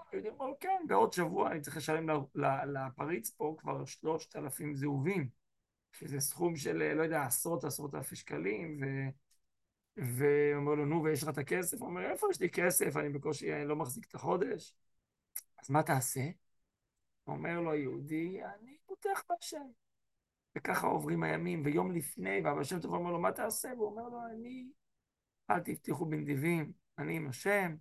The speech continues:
ומגיע כבר היום עצמו, ואותו יהודי אוכל, שותה את התה שלו, ופתאום דפיקות בדלת,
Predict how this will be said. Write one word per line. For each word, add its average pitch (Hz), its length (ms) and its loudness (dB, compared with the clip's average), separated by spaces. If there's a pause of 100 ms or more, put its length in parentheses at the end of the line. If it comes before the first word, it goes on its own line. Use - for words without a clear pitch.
(580)
ומגיע 165 600 2
כבר - 300 0
היום - 320 2
עצמו, 330 720 -4 (360)
ואותו 165 360 2
יהודי 202 360 -2
אוכל, 208 480 2
שותה 190 340 -2
את 196 100 -2
התה 180 220 -2 (120)
שלו, 190 500 4 (520)
ופתאום 233 500 10 (1160)
דפיקות 156 380 2
בדלת, 208 720 6